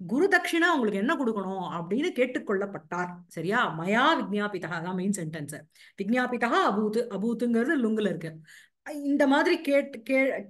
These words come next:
கே-, அ, கேட்கப்பட்டவராக அந்த முனிவர் இருந்தார், அந்த என்னோட குரு இருந்தார். சஹா, சஹாங்கிறது அந்த குருவுக்கு போறது. சஹ சிராய, பலகாலமாக அஸ்கலித உபசாராம் தாம் பக்திம்,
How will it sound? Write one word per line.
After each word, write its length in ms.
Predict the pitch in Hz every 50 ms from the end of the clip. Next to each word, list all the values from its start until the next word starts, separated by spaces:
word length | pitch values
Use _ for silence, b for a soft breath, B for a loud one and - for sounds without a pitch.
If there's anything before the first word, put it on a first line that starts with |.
| _ _
கே-, 520 | 254 254 233 220 214 208 202 196 196 196 196 _ _
அ, 240 | 202 202 190 190 185 190
கேட்கப்பட்டவராக 1040 | - 277 294 285 285 330 320 320 277 262 - - 240 226 220 208 208 214 247 269 320
அந்த 680 | 381 359 370 - 220 220 220 208 220 285 381 415 - -
முனிவர் 420 | _ 214 220 226 214 202 214 262 262
இருந்தார், 460 | 196 165 175 175 170 165 170 175 175 -
அந்த 180 | 190 190 190
என்னோட 380 | 175 170 165 160 165 185 196 196
குரு 240 | 190 190 233 254 269
இருந்தார். 680 | 247 196 180 185 180 170 160 156 160 160 240 - - B B B B B B _ -
சஹா, 380 | - 185 180 190 247 240 240 240 - -
சஹாங்கிறது 420 | 214 196 214 240 254 240 220 226
அந்த 180 | 320 339 269 226
குருவுக்கு 440 | 190 220 254 262 262 214 175 175
போறது. 240 | 170 175 170 156 B B B B B B B - -
சஹ 160 | 175 170 226
சிராய, 640 | 226 226 220 180 180 226 254 262 240 202 180 170 160 160 160 180 262 294 - _ _ _ _ _ _ _
பலகாலமாக 1080 | - 208 208 269 339 359 349 339 339 311 247 220 180 160 151 156 156 160 190 269 285 - _ B B B B B B B _ _ _ -
அஸ்கலித 680 | 180 208 226 220 - - - 320 302 302 320 320 339 370
உபசாராம் 880 | 330 254 220 233 247 240 262 254 254 254 262 269 285 311 339 349 330 -
தாம் 340 | - 233 240 262 302 302 262
பக்திம், 640 | 185 175 175 - - - 233 247 247 226 180 160 170